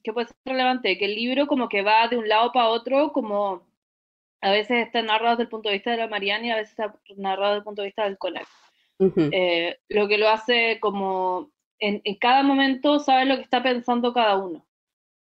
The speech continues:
Speaker 2: Va casi, casi intercalando entre capítulos. Onda,
Speaker 1: Sí.
Speaker 2: uno Marianne, otro Connell.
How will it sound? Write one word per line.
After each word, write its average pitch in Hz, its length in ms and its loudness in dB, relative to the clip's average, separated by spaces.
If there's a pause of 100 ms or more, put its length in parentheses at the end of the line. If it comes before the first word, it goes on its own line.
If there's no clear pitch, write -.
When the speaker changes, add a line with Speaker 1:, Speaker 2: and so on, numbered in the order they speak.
Speaker 2:
Va 220 120 -2
casi, 320 360 0
casi 339 460 4
intercalando 277 800 2
entre 285 240 2
capítulos. 190 840 -2
Onda, 214 480 2
Speaker 1:
Sí. 226 160 0
Speaker 2:
uno 269 160 4
Marianne, 277 480 2
otro 240 260 2
Connell. 147 440 2